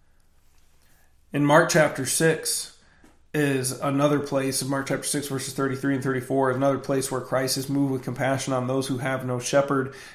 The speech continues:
It is a very large group of people in this world. They either have no shepherd or they have a false shepherd. There's a lot of people in this world that do not know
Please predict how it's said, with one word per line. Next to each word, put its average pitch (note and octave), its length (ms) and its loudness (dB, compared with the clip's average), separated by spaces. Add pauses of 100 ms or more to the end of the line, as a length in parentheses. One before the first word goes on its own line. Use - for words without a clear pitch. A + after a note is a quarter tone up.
It C#3 100 -2
is C#3+ 160 4
a C#3 80 4
very C3+ 380 4
large D#3 320 6
group D3+ 200 4
of D3 120 -2
people E3 340 2
in C3+ 120 0
this C3+ 180 -4
world. D3+ 280 2
They B2+ 120 0
either C3+ 220 2
have C#3 220 2
no C#3 180 2
shepherd E3 600 2 (240)
or D3 140 2
they C#3 100 4
have C#3 220 0
a B2 120 -2
false D3+ 500 2
shepherd. E3 600 2 (240)
There's C#3+ 180 0
a B2 60 2
lot C3 320 4
of D#3 100 -2
people D#3 400 -2
in D3+ 120 -2
this C#3+ 200 -2
world D3 220 2
that B2+ 140 -2
do C3+ 100 -2
not C3 400 -2
know C3 480 2